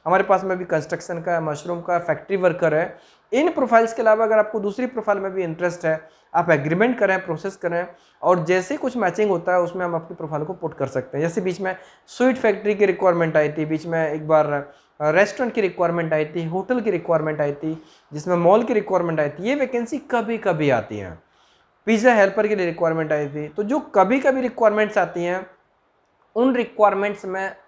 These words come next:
उन लोगों को पुट किया जाता है जो हमारे पास में इस पर रहते हैं, पहले से होते हैं। जो पहले से हैं, क्यू में हैं, उनको definitely हम प्रोसेस कर सकते हैं। तो कोई भी कैंडिडेट जो यूरोप जाने वाला है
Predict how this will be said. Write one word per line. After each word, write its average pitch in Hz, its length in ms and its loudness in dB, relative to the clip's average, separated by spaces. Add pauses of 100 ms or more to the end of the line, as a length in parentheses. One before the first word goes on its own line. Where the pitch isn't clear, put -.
(120)
उन 277 100 -2
लोगों 277 240 4
को 247 100 -6
पुट 233 260 -8
किया 208 160 2
जाता 165 260 4
है 160 300 2 (240)
जो 226 180 4
हमारे 202 300 6
पास 175 300 2
में 185 140 -4
इस 165 120 -6
पर 175 240 -2
रहते 135 300 -2
हैं, 113 240 -6
पहले 170 220 4
से 175 140 -4
होते 127 240 -4
हैं। 104 180 -10 (340)
जो 185 80 0
पहले 190 360 6
से 254 180 -2
हैं, 220 280 -2
क्यू 254 200 0
में 233 160 2
हैं, 190 200 -4 (320)
उनको 202 220 0
definitely 175 400 2
हम 170 100 -4
प्रोसेस 147 300 -6
कर 139 120 -6
सकते 113 320 -12
हैं। 117 100 -16
तो 147 60 -16 (120)
कोई 247 180 6
भी 320 120 2
कैंडिडेट 214 500 0 (280)
जो 180 100 2
यूरोप 202 380 4
जाने 214 240 4
वाला 180 240 4
है 175 340 -4